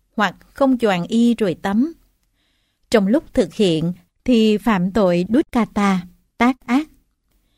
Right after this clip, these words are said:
Khi hoàn tất việc tắm thì phạm tội Pachittiya,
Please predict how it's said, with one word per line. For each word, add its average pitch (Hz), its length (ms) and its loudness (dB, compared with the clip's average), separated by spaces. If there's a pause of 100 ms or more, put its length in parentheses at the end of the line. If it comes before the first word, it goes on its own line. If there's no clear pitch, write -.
(160)
Khi 220 280 2
hoàn 202 300 -2
tất 311 260 -4
việc 196 260 -4
tắm 233 280 0 (280)
thì 208 300 0
phạm 175 340 -4
tội 160 320 -2 (140)
Pachittiya, 196 920 -2